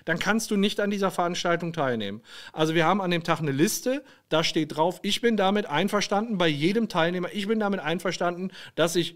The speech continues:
gefilmt, fotografiert werden kann und dass das nachher veröffentlicht werden kann. Da müsst ihr unterschreiben. So, das muss ich zum jetzigen Zeitpunkt sagen, weil wenn ihr an dem Tag euch umentscheidet und das nicht unterschreibt,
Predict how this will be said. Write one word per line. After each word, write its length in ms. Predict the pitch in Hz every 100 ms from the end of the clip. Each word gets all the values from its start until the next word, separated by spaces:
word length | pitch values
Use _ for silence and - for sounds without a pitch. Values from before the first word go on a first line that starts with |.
| -
gefilmt, 560 | 131 127 - 196 254 -
fotografiert 560 | - 156 131 - 208 196
werden 220 | 185 175
kann 200 | 170 175
und 120 | 165
dass 140 | 151
das 140 | 170 151
nachher 300 | 131 139 135
veröffentlicht 540 | 156 139 131 107 -
werden 280 | 107 90 90
kann. 260 | - 78 - - - - -
Da 180 | 139 170
müsst 240 | 208 -
ihr 80 | 208
unterschreiben. 680 | 190 170 - 139 113 82 - _ _ _ _ _ _ _ _ -
So, 200 | 101 -
das 180 | - -
muss 300 | 170 170 196
ich 120 | 208
zum 140 | - 180
jetzigen 380 | 180 185 185
Zeitpunkt 480 | - 175 175 190 170
sagen, 300 | 160 165 170 170 - -
weil 100 | 143
wenn 140 | 165
ihr 100 | 185
an 80 | 160
dem 140 | 143
Tag 180 | - 190
euch 260 | 185 151 -
umentscheidet 600 | 254 294 180 135 127 135
und 160 | 143 139
das 160 | 127
nicht 220 | 170 220
unterschreibt, 600 | 190 147 117 120 127 175